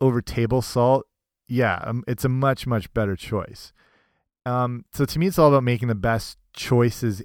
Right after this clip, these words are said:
in that particular situation. So ideally,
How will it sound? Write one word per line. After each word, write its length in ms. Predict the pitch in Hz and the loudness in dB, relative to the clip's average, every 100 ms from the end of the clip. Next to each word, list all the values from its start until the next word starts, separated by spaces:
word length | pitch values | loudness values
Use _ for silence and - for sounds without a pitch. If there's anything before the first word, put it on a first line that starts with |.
| - | -6
in 180 | 120 113 | -4 -2
that 200 | 107 104 | -4 -4
particular 540 | - 113 107 110 101 | -6 -6 -4 -2 -2
situation. 1000 | - - 110 - 95 101 104 - 104 95 | -4 -8 -8 -4 -2 0 -2 -4 -10 -10
So 260 | - 127 117 | 0 0 2
ideally, 800 | 120 101 123 160 196 139 110 | -2 -4 -2 2 4 4 2